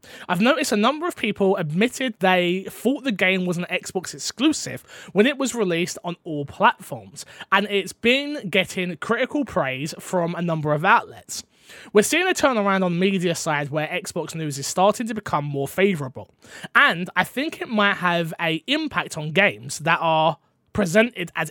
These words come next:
Xbox games, even if they are multi-platform. It's still a bit too early, uh, till we see sales data for the game, but from the conversation around the game, it seems to be doing really well, especially on Xbox platforms.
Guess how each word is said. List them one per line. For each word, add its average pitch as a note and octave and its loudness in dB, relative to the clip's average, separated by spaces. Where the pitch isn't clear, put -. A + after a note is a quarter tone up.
Xbox - -6
games, C#3 0
even E4 4
if G#3 2
they F3+ 6
are D#3 6
multi-platform. D3+ 0
It's A3 -2
still F4+ 4
a E4 12
bit C#4 -4
too B3+ 6
early, D#3+ 2
uh, D#3 2
till G#3+ 10
we G#3 6
see C4 0
sales F#3 4
data D3+ -4
for D3+ -6
the C3+ -6
game, B2+ -6
but - 4
from F#3+ -2
the G3 -2
conversation D4+ 0
around G3 2
the E3+ -2
game, C#3 -6
it E3 -8
seems D4+ -4
to D4 -2
be C#4 2
doing E3+ 0
really E3+ 0
well, B2+ -4
especially D3 -6
on E3 -2
Xbox - -6
platforms. - -14